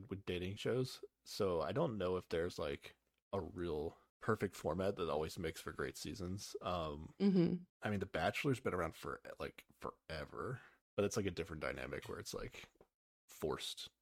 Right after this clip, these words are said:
Speaker 1: one person dating, like,
Speaker 2: Yeah,
Speaker 1: twenty,
Speaker 2: yeah.
Speaker 1: thirty people at once.
Speaker 2: It's too many people.
Speaker 1: Yeah, I, I want some sort of, like, combined Survivor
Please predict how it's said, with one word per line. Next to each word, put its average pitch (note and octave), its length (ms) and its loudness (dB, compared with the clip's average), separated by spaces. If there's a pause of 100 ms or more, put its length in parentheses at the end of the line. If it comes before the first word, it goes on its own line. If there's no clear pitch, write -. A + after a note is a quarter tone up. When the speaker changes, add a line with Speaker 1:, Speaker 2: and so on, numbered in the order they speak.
Speaker 1:
one D2+ 320 -4
person D#2 360 -4
dating, D#2+ 420 -4 (340)
like, - 220 -2
Speaker 2:
Yeah, E3+ 240 6
Speaker 1:
twenty, F#3 200 4
Speaker 2:
yeah. - 160 6
Speaker 1:
thirty F2 180 2
people F#2 240 2
at E2 80 0
once. F2+ 260 -2 (800)
Speaker 2:
It's - 120 -10
too - 100 -2
many - 180 -2
people. - 400 -4 (280)
Speaker 1:
Yeah, F2+ 180 6 (200)
I, G#2 100 10
I C3 40 12
want D4 180 12
some F4+ 140 8
sort E4+ 180 10
of, G#3+ 60 12
like, A#2+ 240 10
combined F#2 920 2
Survivor D2+ 960 2